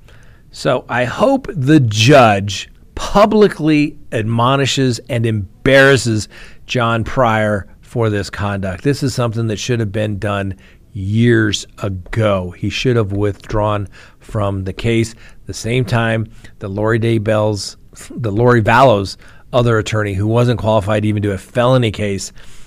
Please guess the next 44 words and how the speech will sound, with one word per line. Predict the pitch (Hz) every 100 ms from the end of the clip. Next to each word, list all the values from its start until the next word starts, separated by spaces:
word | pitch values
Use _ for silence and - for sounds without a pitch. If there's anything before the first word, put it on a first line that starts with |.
| - - -
had | - 113 113 - - - -
the | 107
court | - 139 117
found | - 110 104 95 - - -
that | 110
he | 110
was | 110 107
not | 101
qualified | - 110 104 101 98
and | 98
kicked | - 107
him | 104 95
off | 92 -
the | 92
case. | - 85 - -
There | 185 185
you |
go, | 180 165
ladies | 127 117
and | 110
gentlemen. | 117 120 123 - -
Outrageous, | 151 202 170 180 165 180 - - - -
but | 143 151 - - -
not | 120 120 - - -
surprising. | - 117 - 107 110 95 95 85 -
What | 120 107 135 - - -
can | - 110 110 113 -
you | - 110 107
do? | 110 127 107 90 - - - -
Can | - 127
you |
imagine | 151 127 139 135
what | 98
Judge | 110 110 110
Boyce | 104 117 -
is |
saying | - 113 117
right | 110
about | 110 117
now? | 113 127 127 - - - - - - - - - -
I | 113 117
think | 120 104
he's | 110 -
saying, | 107 101 95